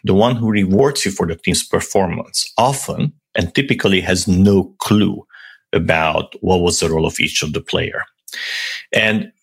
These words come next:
success is based on the perception, not on performance. So the, the success eventually and the reward will be determined of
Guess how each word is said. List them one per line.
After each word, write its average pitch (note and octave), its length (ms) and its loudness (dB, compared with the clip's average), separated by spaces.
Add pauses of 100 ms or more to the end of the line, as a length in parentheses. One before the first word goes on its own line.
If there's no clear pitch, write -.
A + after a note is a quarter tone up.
(140)
success F#3 540 0
is D3+ 100 2
based C#3 280 0
on C3+ 60 2
the C3 80 2
perception, - 760 0 (560)
not A2+ 380 4
on G#2+ 120 0
performance. - 920 0
So G2 560 2 (260)
the, G2+ 400 2 (300)
the G2 160 2
success G2+ 500 -2
eventually F#2+ 680 2
and F2+ 200 0
the F2+ 80 2
reward F#2 540 2
will F2 140 0
be E2 100 -2
determined F2 500 -2
of E2+ 140 -6